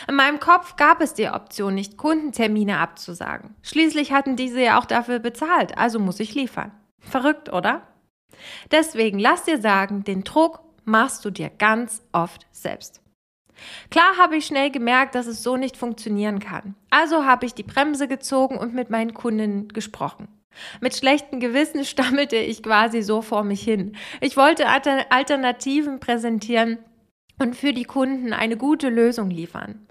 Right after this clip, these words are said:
Aber so weit kam es meist gar nicht, denn all meine Kundinnen hatten Verständnis für mich und meine Situation, weil sie es kennen, weil sie wissen, wie es sich anfühlt. Und heute, muss ich ehrlich zugeben,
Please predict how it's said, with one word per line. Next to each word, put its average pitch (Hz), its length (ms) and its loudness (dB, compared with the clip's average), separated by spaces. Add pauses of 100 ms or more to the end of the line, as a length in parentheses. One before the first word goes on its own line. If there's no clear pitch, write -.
(280)
Aber 294 240 4
so 247 100 -2
weit 247 260 2
kam 240 300 4
es 240 160 0
meist 185 300 -4
gar 160 160 -2
nicht, 180 260 -10
denn 214 240 -2
all 285 220 4
meine 262 320 0
Kundinnen 214 640 -4 (160)
hatten 277 360 -2
Verständnis 269 720 -2
für 208 160 0
mich 180 360 -2
und 339 280 4
meine 277 260 0
Situation, 254 760 -2 (640)
weil 208 260 4
sie 214 120 0
es 233 140 -6
kennen, 311 280 0 (240)
weil 233 220 4
sie 233 180 0
wissen, 302 380 0 (100)
wie 214 140 0
es 233 140 -2
sich 247 180 -4
anfühlt. - 560 -6 (420)
Und 262 200 2
heute, 269 300 4
muss 247 200 -2
ich 240 140 -10
ehrlich 226 320 0
zugeben, 214 480 -4